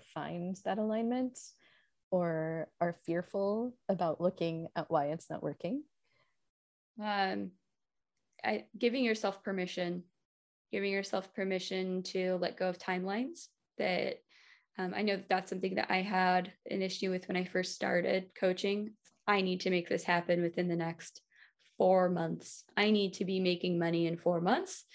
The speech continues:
Speaker 2: I need to have a big following on social media. I, you know, need to be able to quit my job because it's killing my soul. You know, all these things. I had this timeline, and that timeline blew up in my face very quickly. <laughs> Um,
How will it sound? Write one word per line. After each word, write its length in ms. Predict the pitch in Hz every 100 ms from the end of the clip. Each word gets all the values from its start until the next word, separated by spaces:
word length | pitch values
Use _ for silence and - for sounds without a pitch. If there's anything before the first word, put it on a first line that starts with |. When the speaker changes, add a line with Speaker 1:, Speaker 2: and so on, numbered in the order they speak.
| - - -
Speaker 2:
I 100 | 202
need 200 | 180 175
to 80 |
have 160 | 190 175
a 60 | 175
big 220 | 175 175
following 420 | - 180 175 170
on 100 | 175
social 380 | 175 175 170 170
media. 480 | 185 285 285 269 262 - - -
I, 760 | - 180 180 180 175 175 175 - -
you 80 |
know, 120 | 190 180
need 200 | 214 202
to 60 |
be 60 | 185
able 140 | 185
to 60 | -
quit 240 | - -
my 120 | 104
job 400 | 196 277 262 247
because 300 | 202 208 170
it's 160 | - -
killing 280 | - 175 175
my 120 | 170
soul. 380 | - 247 220 -
You 80 | 202
know, 80 |
all 140 | 175 202
these 200 | 185 185
things. 320 | 190 180 180 -
I 60 |
had 200 | 185 180
this 160 | 175 175
timeline, 420 | 180 185 175 165
and 100 | 180
that 140 | 175 180
timeline 520 | 185 180 175 165 170 -
blew 320 | 170 202 170
up 160 | -
in 80 | -
my 100 | -
face 400 | - - - - _ -
very 160 | -
quickly. 440 | - - - - -
<laughs> 40 | - - - - 359 - 339 - - - 180 - - -
Um, 680 | 247 240 214 202 185 202